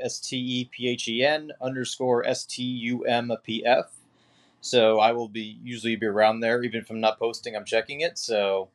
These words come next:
if you have any questions or wanna follow, feel free, and I will, you know, hopefully see you guys next week, and we'll have a good race this weekend.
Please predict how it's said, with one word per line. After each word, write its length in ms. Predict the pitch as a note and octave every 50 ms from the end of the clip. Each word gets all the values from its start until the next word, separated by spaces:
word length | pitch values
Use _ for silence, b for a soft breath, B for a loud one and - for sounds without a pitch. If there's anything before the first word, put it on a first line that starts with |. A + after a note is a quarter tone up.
| _ _ B B
if 60 | B B B B B B -
you 60 | G2+
have 80 | G2+ G2+
any 200 | A2 G#2+ G#2+ - _
questions 720 | _ - A#2+ B2 - - D#3 E3 E3+ E3+ E3 D#3 - -
or 260 | A#2+ A2 G#2 G2+ - _ _ _ _ _ _ _ -
wanna 180 | A#2+ - E2 -
follow, 360 | - A#2+ B2 C3+ D3 F3 E3+
feel 220 | D3+ - D#3 D#3+
free, 480 | - - D#3 F3 G3 A#3+ C4 C4+ C4 - _ - D3
and 260 | - A#2+ A#2 A#2 A2+ A#2
I 140 | A#2+ C3
will, 480 | C3 C3 C3+ C3 B2+ B2 A#2+ A#2+ A#2+ A#2+ _ A#2+
you 80 | A#2+
know, 240 | A#2 A2+ A#2+ C3+ C#3 _ _ B B B B B B B
hopefully 220 | C3 - - C3 A2+
see 180 | - - B2+
you 80 | B2+ B2+
guys 160 | B2 A2+ A2+
next 240 | C3 D3 - - -
week, 160 | E3+ E3 D3
and 100 | C#3 C3
we'll 80 | B2 C3
have 120 | C#3 C3+
a 40 | B2+
good 220 | A#2+ C#3 C#3+ C3+
race 200 | C#3+ D3+ C#3+ -
this 200 | - D#3 - -
weekend. 400 | F#3 F#3 E3+ - A2 - - -